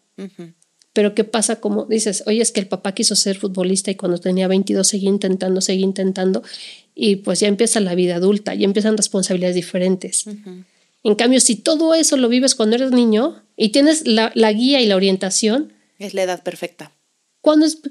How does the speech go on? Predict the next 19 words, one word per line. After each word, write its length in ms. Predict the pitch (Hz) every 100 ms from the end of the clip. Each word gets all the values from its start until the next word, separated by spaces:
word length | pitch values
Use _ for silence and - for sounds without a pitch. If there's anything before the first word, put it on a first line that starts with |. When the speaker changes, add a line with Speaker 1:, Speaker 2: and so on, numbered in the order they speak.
| -
Speaker 2:
no 140 | 311 349
importa 440 | 403 - 440 440 -
que 80 |
te 120 | 349 330
equivoques, 720 | - 320 339 320 277 208 285
no 120 | 370
importa 500 | 403 403 403 403 381
que 140 | 311
cambies 300 | 320 320 330
trescientos, 480 | - 285 311 294 269 -
te-, 120 | 320
tenemos 460 | 381 381 403 403
niños 180 | 392 381
que 100 | -
cambian 300 | 320 320 320
negocios 360 | 262 277 277 285
cada 380 | 277 277 254 247
año. 380 | 262 220 170 - -
Speaker 1:
Ujú. 400 | 196 - 190